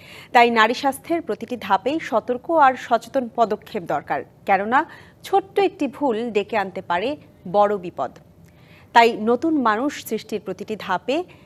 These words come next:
নারীর স্বাস্থ্য সুরক্ষায় পরম আত্মীয় হয়ে পাশে থাকে মেরি স্টোপস। নারীর সুস্বাস্থ্যে মেরি স্টোপস বাংলাদেশের আজকের আয়োজনে আপনাদের সাথে আছি সোনিয়া আফরিন ঈশিতা।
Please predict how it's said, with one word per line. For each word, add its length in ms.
নারীর 300
স্বাস্থ্য 460
সুরক্ষায় 600
পরম 300
আত্মীয় 420
হয়ে 200
পাশে 300
থাকে 360
মেরি 200
স্টোপস। 480
নারীর 240
সুস্বাস্থ্যে 680
মেরি 180
স্টোপস 320
বাংলাদেশের 600
আজকের 400
আয়োজনে 320
আপনাদের 340
সাথে 360
আছি 320
সোনিয়া 360
আফরিন 260
ঈশিতা। 340